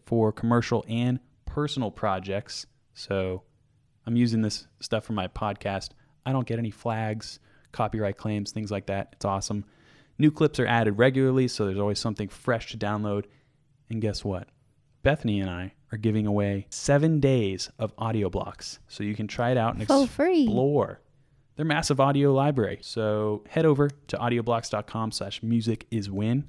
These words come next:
Speaker 2: That's Audio Blocks, A U D I O B L O C K S dot com slash music is win to sign up for a free seven-day trial.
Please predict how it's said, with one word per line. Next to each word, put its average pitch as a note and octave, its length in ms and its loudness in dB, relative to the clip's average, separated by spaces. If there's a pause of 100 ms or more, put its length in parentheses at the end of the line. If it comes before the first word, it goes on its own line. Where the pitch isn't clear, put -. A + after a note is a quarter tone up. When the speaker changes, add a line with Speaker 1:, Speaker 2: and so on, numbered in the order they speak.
Speaker 2:
That's A3 220 -4 (140)
Audio C4+ 320 6
Blocks, F3+ 360 -2 (180)
A C4 100 0
U G#3 320 -2
D F#3+ 260 -6
I G3 400 -4 (320)
O G3+ 320 -2 (340)
B B3 140 0
L F3 300 -2
O F3+ 220 -4
C - 460 -4
K A#3+ 260 0
S G#3+ 260 -2
dot A#3 260 2
com G#3+ 440 -2
slash G#3+ 400 -4
music B3 320 0
is A#3 160 -2
win F3+ 320 -2 (320)
to - 60 -20
sign A#3 260 -2
up G#3 160 -2
for F3 120 -6
a F3 60 -4
free G3+ 220 -6
seven-day F#3+ 420 -4
trial. F#3 420 -6